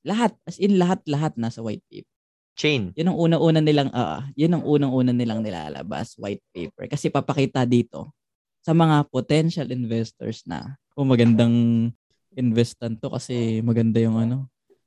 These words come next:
Speaker 1: maganda yung gameplay, maganda graphics, maganda yung mismong ano, mismong potential ng game."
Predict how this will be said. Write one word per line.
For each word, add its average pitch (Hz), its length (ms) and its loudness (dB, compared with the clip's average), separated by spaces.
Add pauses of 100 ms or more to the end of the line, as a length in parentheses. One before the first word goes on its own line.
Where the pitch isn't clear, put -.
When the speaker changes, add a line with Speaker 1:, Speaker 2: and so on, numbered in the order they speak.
(120)
Speaker 1:
maganda 117 240 -2
yung 113 160 0
gameplay, 120 560 0
maganda 113 320 -2
graphics, 117 560 -10
maganda 113 320 0
yung 110 100 -2 (600)
mismong 139 480 0
ano, 113 400 0
mismong 123 320 -8
potential 120 480 0
ng 117 240 -2
game." 104 260 -4